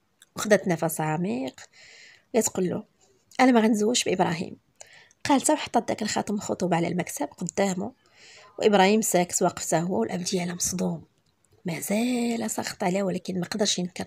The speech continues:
داك الاحساس بالراحه والسعاده اللي حسه في قلبه بعد ما اتخذت هي داك القرار.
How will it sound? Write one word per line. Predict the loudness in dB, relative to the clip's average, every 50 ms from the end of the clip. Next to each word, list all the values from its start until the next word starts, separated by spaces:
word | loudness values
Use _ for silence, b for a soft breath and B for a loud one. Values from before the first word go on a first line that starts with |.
| -8 -8
داك | -6 -6
الاحساس | -6 -6 -6 -8 -4 -2 -2 -2 0 -2
بالراحه | -2 -2 -2 -4 -4 -2 -2 0
والسعاده | 0 0 0 0 -2 -4 -4 -6 -6 -6 -8 -10 -10 b b b b b
اللي | b -2 -2
حسه | 0 -2 -2 -4 -4
في | -4 -4
قلبه | -4 -4 -4 -4 -8 -10 -12 b b b b b b b b b b b 2
بعد | 4 4 6 6
ما | 4
اتخذت | 2 2 -2 -2 0 -2 -2 0 2
هي | 2 2
داك | 2 2 0
القرار. | -2 -2 -2 -2 -2 -2 -4 -6 -10 -14